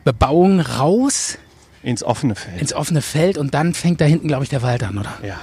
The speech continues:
Speaker 2: Erstmal haben wir so ein paar Erdbeerfelder, ne?
Speaker 1: Ja. Toll.
Speaker 2: Hast du eigentlich ein paar Themen noch vorbereitet?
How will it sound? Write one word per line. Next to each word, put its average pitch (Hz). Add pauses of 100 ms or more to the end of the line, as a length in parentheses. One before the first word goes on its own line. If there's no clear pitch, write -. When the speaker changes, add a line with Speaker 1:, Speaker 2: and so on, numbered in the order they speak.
(320)
Speaker 2:
Erstmal 131
haben 139
wir 131
so 123
ein 120
paar 123
Erdbeerfelder, 104
ne? 107 (300)
Speaker 1:
Ja. 113 (1300)
Toll. - (1600)
Speaker 2:
Hast 120
du -
eigentlich 135
ein 135
paar 131
Themen 156
noch 180
vorbereitet? 180